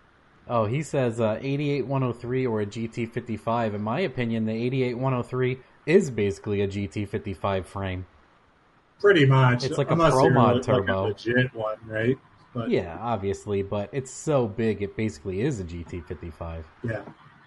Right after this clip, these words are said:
Speaker 1: 'Cause once you get into that, like, ninety, one hundred, one oh one range, like, a ninety millimeter with a one oh one backside, it basically is a G T fifty-five.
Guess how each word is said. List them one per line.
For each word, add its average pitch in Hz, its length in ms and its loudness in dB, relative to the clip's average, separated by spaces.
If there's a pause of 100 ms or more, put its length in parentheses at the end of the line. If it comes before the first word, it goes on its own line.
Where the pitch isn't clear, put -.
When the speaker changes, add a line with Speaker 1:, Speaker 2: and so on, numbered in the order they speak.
(180)
Speaker 1:
'Cause 135 140 -4
once 185 200 0
you 180 60 0
get 160 140 6
into 151 200 4
that, 120 280 4
like, 113 200 0
ninety, 117 500 2
one 110 340 0
hundred, 113 480 0 (280)
one 120 340 0
oh 110 120 4
one 117 360 2
range, 95 560 -4 (400)
like, 117 140 -2
a 120 60 2
ninety 117 400 2
millimeter 110 500 2
with 98 180 -2
a 104 60 2
one 107 240 0
oh 104 80 2
one 104 240 0
backside, 104 480 0
it 98 100 -4
basically 123 420 -2
is 123 340 -2
a 98 80 -4
G 92 180 -8
T 95 160 -10
fifty-five. 90 640 -10